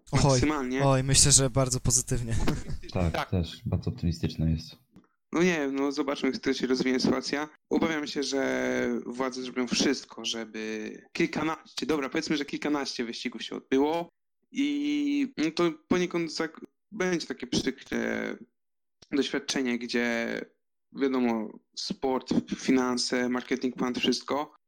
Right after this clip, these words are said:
Speaker 2: ale mi się wydaje, że będzie niestety utrzymane to sztucznie, przy-, może sztucznie, przy-, tak wiem, mocne stwierdzenie, ale jednak, więc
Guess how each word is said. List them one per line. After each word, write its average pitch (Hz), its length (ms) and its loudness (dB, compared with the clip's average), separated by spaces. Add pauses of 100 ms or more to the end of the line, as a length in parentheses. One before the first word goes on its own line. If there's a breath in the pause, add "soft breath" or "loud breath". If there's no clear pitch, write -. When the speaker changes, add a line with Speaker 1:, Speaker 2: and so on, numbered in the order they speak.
(120)
Speaker 2:
ale 160 640 0 (300)
mi 156 160 -2
się 160 160 0
wydaje, 151 520 0
że 143 560 -2 (120)
będzie 156 360 -2
niestety 135 320 0
utrzymane 131 420 0
to 123 280 0
sztucznie, 165 420 2
przy-, 123 360 -6
może 156 400 -2
sztucznie, 165 440 2
przy-, 123 340 0
tak 123 300 -6
wiem, 120 360 -4 (140)
mocne 127 320 0
stwierdzenie, 120 540 0
ale 123 160 2
jednak, 123 460 2 (320)
więc 160 720 0